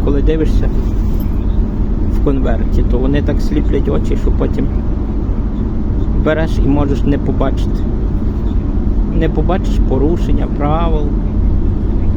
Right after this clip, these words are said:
не побачиш, там хтось щось комусь неправильно зробив, чи як там якесь порушення в якійсь лікарні десь є,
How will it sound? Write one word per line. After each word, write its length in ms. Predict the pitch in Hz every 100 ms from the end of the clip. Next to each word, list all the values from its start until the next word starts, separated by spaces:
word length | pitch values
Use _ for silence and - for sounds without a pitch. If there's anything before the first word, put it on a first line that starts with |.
| - - - - - - - - 143
не 120 | 147
побачиш, 500 | 139 139 151 147 - - 123
там 180 | 143 - -
хтось 260 | 151 147
щось 220 | - - - 151
комусь 320 | 143 143 - - - - - - - - - - - - - - - - - - 143
неправильно 680 | 147 135 151 147 147 143
зробив, 540 | 131 131 135 151 165 - 233
чи 60 |
як 140 | 196 123 -
там 220 | 139 139
якесь 300 | 135 - 139 -
порушення 580 | 151 151 156 151 147 - - - - - - - - - - - - - - -
в 20 | 143
якійсь 380 | 139 147 135
лікарні 540 | 139 139 143 135 131 131
десь 300 | 131 - -
є, 240 | 196 196